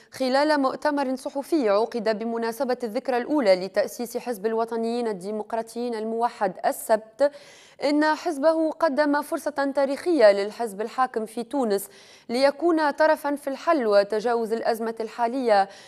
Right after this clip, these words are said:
التي تعيشها البلاد، غير أن هذا الأخير وعلى حد قول الرحوي يريد أن يفر من الحكم ويخلع كما حصل لبن علي.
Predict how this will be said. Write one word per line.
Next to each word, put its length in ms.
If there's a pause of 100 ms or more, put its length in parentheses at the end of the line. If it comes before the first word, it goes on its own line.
(180)
التي 480
تعيشها 460
البلاد، 680 (300)
غير 260
أن 280
هذا 300
الأخير 500
وعلى 400
حد 260
قول 320
الرحوي 500 (320)
يريد 400
أن 280
يفر 540
من 200
الحكم 680 (300)
ويخلع 1000
كما 380
حصل 380
لبن 460
علي. 420